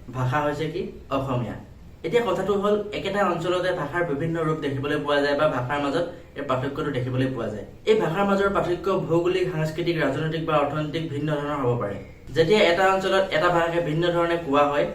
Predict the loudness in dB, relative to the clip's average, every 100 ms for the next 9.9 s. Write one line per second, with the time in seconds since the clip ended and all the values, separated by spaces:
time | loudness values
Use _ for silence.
0 | -8 -14 -10 -4 0 2 2 0 0 0
1 | -2 -10 -16 -2 0 0 2 2 2 -2
2 | -2 2 2 0 -6 -14 -18 -12 -2 2
3 | 2 0 -2 -4 -2 0 0 -2 0 0
4 | 0 -2 -4 -2 2 4 2 0 -6 -16
5 | -14 0 2 4 2 0 2 4 4 2
6 | -2 -12 -6 -4 0 2 4 4 4 4
7 | 4 0 -10 -10 -10 -4 2 4 2 0
8 | -6 -12 -20 -16 -8 2 4 4 4 2
9 | 2 -2 -8 0 2 4 2 0 0